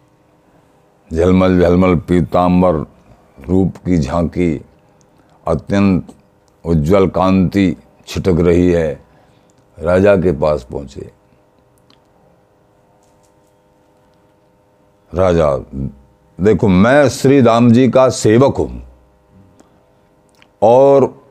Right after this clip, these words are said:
मेरे मालिक को आपने मृत्यु दंड के लिए भेजा है।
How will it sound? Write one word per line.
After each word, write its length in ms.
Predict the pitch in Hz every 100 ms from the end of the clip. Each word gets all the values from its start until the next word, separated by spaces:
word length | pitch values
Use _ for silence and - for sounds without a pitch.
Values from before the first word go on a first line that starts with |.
| 87
मेरे 380 | 95 113 127
मालिक 460 | 120 95 92 98 117
को 520 | - - 82 71 - -
आपने 720 | 98 101 - 110 117 117 113 - _ _ _ -
मृत्यु 520 | 76 87 101 104 123
दंड 480 | 76 95 98 113 104
के 100 | 127
लिए 180 | 123 127
भेजा 400 | 95 95 104 117
है। 300 | 110 113